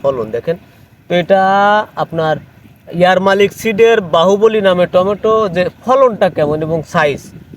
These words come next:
তো আসলে আপনারা যে একটা বীজ নির্বাচন করবেন, একটা ভালো বীজ, যে কীভাবে তে, আহ, চাইলে এই যে ফলন হয়েছে এবং পাশাপাশি কেমনভাবে তে ফলন এবং কী সুন্দর ফলন। আমরা যদি আপনাদেরকে দেখা যে মাচা দেখেন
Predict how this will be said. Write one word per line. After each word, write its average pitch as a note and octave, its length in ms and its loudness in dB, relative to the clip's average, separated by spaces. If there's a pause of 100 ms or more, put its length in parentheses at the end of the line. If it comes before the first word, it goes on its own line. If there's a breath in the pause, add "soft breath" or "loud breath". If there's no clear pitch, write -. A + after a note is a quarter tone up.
(220)
তো F3 60 0
আসলে G#3+ 300 0
আপনারা F#3 640 0 (380)
যে E3+ 80 2
একটা F3+ 200 0
বীজ G3 320 -2
নির্বাচন G3+ 460 0
করবেন, G#3 320 0
একটা G3 180 -4
ভালো F#3+ 380 0
বীজ, D3 300 -6
যে E3 200 -4
কীভাবে F#3 300 -2
তে, G3 240 -4
আহ, - 640 -8 (100)
চাইলে G3+ 400 2
এই F#3+ 140 0
যে F#3 260 -2 (200)
ফলন F#3+ 300 0
হয়েছে G3+ 420 -4 (480)
এবং E3 240 -4
পাশাপাশি F#3+ 520 -4 (120)
কেমনভাবে F#3 520 -2
তে G3 140 -6
ফলন F#3 380 -2
এবং F3 260 -4 (120)
কী F#3+ 100 -6
সুন্দর G3+ 320 -6
ফলন। F#3+ 260 -2
আমরা E3+ 400 0 (420)
যদি D#3+ 140 0
আপনাদেরকে F3+ 380 -2
দেখা F3 280 0
যে F#3 380 -2
মাচা D3+ 640 0 (100)
দেখেন D3+ 380 0